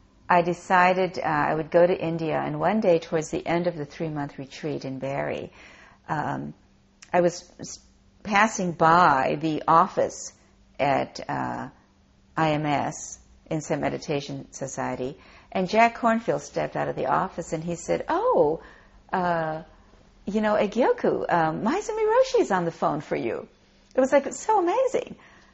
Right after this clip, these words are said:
So I got on the phone, and I said, "Hi, Roshi." And he said, "Hi, how are you doing?" I said, "I'm fine." He says, "When are you going to Japan? It's all arranged." And I said, "I'm not. I'm going to India." <laughs>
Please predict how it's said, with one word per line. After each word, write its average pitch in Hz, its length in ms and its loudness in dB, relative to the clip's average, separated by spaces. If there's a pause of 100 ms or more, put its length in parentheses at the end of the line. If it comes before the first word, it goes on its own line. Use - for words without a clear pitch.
So 247 200 2
I 226 140 8
got 233 220 6
on 349 100 0
the 381 80 0
phone, 226 640 4
and 190 420 2
I 208 140 2
said, 247 180 0
"Hi, - 320 0
Roshi." 208 500 6
And 226 80 2
he 240 140 -2
said, 233 280 -4 (320)
"Hi, 320 520 6
how 262 280 6
are 453 60 4
you 277 180 4
doing?" 262 520 4
I 233 140 6
said, 262 180 4
"I'm 247 160 4
fine." 277 460 2
He 220 80 2
says, 208 400 -2 (320)
"When 277 180 6
are 440 160 2
you 330 60 4
going 254 240 6
to 254 100 -6
Japan? 277 540 -2
It's - 160 -2
all 220 240 6
arranged." 240 720 -2 (400)
And 220 160 4
I 233 100 6
said, 233 240 0
"I'm 240 220 2
not. 370 400 4
I'm 277 160 2
going 233 260 6
to 320 100 0
India." 508 560 10 (480)
<laughs> 415 140 6